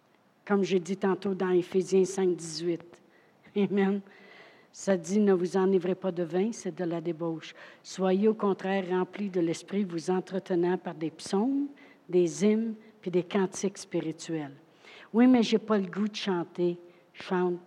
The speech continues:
pareil. Oui, mais ça sonne faux, chante seul. <laughs>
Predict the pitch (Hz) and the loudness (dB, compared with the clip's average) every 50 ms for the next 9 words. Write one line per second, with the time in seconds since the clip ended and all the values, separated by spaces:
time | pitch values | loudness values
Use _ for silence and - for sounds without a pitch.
0 | - - 170 165 165 160 160 160 160 156 156 156 156 - - - - - - - | -8 -6 -4 -2 -2 -2 -2 -2 -4 -4 -6 -8 -12 -16 -20 -20 -20 -20 -20 -4
1 | - 240 262 285 269 247 226 202 - 240 202 - - - 214 214 214 190 - - | 2 6 8 8 8 8 6 4 2 0 0 0 -2 0 0 0 0 0 -2 0
2 | 220 214 214 208 202 - - - - 190 185 185 185 180 175 - - - - - | 0 0 0 0 -2 -8 -8 -4 -2 0 0 0 -2 -4 -6 -10 -12 -10 -8 -4
3 | - 180 170 170 165 165 165 - - _ _ _ _ _ _ _ _ _ _ _ | -4 -4 -4 -4 -8 -12 -14 -18 -20 _ _ _ _ _ _ _ _ _ _ _
4 | _ - - - - - 240 | _ -20 -20 -20 -14 -2 2